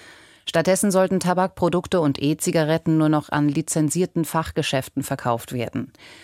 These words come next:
heißt es vom Deutschen Krebsforschungszentrum in Heidelberg. Die gesundheitsgefährlichen Produkte seien viel zu stark präsent im Alltag.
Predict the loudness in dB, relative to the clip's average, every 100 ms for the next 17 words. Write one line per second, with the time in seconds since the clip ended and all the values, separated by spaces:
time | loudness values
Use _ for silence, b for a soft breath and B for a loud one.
0 | B 0 0 0 -2 -2 -6 -4 0 0
1 | 0 0 0 -4 -2 -4 -4 -2 -2 -2
2 | -4 -4 -2 -4 -2 -4 -2 -2 0 -2
3 | -2 -4 -8 -8 -20 B B B B B
4 | B B 0 2 2 0 2 0 0 0
5 | 2 2 2 -2 -2 -2 -2 0 0 2
6 | 2 2 0 -2 -2 0 0 -2 -4 -2
7 | 0 -2 -4 -4 -2 2 2 2 0 -2
8 | 0 -4 -2 -6 -6 -14